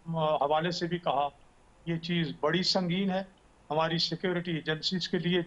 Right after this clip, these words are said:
challenge है और बहुत बड़ा challenge है, और उन्हें इससे ओहदा बरा होना होगा। और जो लोग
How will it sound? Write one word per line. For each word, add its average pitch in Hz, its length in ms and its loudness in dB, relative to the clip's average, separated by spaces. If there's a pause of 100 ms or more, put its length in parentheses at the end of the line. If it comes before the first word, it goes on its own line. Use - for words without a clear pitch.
(100)
challenge 185 480 4
है 180 280 0 (380)
और 165 160 0
बहुत 170 300 -2 (120)
बड़ा 190 200 2
challenge 160 420 -4
है, 147 220 -2 (360)
और 196 140 -2
उन्हें 202 420 -2
इससे 202 400 0
ओहदा 190 320 2
बरा 170 220 2
होना 160 360 0
होगा। 190 580 0 (500)
और 190 360 0 (120)
जो 214 280 0
लोग 185 340 0